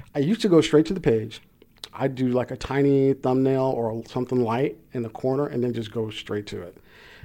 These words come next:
Um, that's when I didn't know any better. You know, I, that's just youth and exuberance. Um,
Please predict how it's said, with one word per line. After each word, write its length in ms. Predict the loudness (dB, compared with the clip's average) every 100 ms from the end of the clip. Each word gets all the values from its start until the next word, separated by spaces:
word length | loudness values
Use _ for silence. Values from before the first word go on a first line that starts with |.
| -6
Um, 520 | -2 -2 -2 -6 -14 -20 -20 _ _ -4
that's 240 | -2 0
when 100 | 0
I 60 | 0
didn't 180 | 0 0
know 120 | 0
any 80 | -2
better. 240 | -6 -12 -14 -20 _ -20 _
You 140 | -6 -4
know, 200 | -6 -8
I, 120 | -8
that's 500 | -8 -4 -2 -2 -6
just 360 | -8 -6 -6 -16 -20 -20 -18 -14 -14 -16 -16 -12
youth 420 | -4 0 0 -2 -14 -20 _ _
and 180 | -8 -6
exuberance. 640 | -4 0 0 0 -6 -16 -10
Um, 520 | -4 -2 0 -2 -6